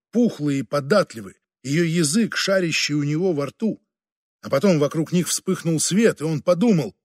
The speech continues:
«Я перехожу в иное измерение». Свершилось.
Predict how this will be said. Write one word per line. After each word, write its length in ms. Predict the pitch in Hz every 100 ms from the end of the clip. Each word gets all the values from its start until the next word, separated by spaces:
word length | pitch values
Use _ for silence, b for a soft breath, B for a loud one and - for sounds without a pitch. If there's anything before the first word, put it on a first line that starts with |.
| _ _ _ _ _ _ _ _
«Я 160 | 117
перехожу 640 | 123 123 131 - 117 107 147
в 160 | 113
иное 420 | 123 117 127 127 131
измерение». 880 | - 131 117 151 165 202 160 87 85 _ _ _ _ _ _ _ _ _ _
Свершилось. 2750 | - - - - 135 131 - - - - 151 160 156 131 120 113 107 98 95 - - - - - - -